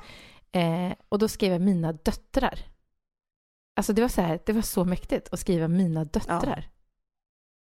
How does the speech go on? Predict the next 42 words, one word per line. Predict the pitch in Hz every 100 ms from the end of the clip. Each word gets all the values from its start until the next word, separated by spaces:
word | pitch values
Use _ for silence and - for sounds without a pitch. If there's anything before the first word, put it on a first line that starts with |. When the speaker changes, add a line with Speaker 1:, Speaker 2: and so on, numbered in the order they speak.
| _
Speaker 2:
Ja, | 185
du | 202
har |
Speaker 1:
Fattar | 240 302
Speaker 2:
två | 233
Speaker 1:
du? | 220
Speaker 2:
stycken, | - 277 - 147 131
liksom. | - 240
Speaker 1:
Jag |
känner | - 262
mig | 262
Speaker 2:
Ja. | 156
Speaker 1:
så |
rik. | 240 302 160 - - - _ _ -
Ja, | 294 277 - _ _ _ -
mina | 262 240 170 156 -
döttrar. | - - - - 175 -
Alltså, | - -
det | -
var |
så | -
Speaker 2:
Det | 208
är |
som | 190 240
en | 233
Speaker 1:
mäktigt. | 220
Speaker 2:
liten | 196 185
hel | 180 156
egen | 160 147 139
klan, | - 226 285 - - -
liksom, | 156 - -
du | -
har. | - -
Speaker 1:
Det | 220
var |
första | 233 247 220
gången | 208 359 175
jag, | 160 165 160 - -
jag | 170 165 -
uttryckte | 180 - 277 - 160
det | 160
så. | -